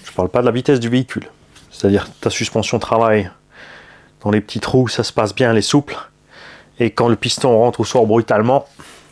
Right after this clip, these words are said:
selon dans le sens où tu l'as monté et l'effet voulu, tu as,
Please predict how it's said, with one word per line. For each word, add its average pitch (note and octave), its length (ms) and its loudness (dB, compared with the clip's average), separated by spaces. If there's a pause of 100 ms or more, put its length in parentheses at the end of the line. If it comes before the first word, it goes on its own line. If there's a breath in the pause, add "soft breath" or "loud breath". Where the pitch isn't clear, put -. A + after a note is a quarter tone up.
selon B2+ 360 2
dans C3+ 120 4
le A2+ 60 2
sens A#2 280 -2
où A#2 80 -4
tu A2+ 140 -2
l'as A2 80 2
monté G#2 420 -2
et B2+ 40 0
l'effet G#2+ 260 0
voulu, A2+ 340 0
tu - 180 -2
as, A2+ 140 0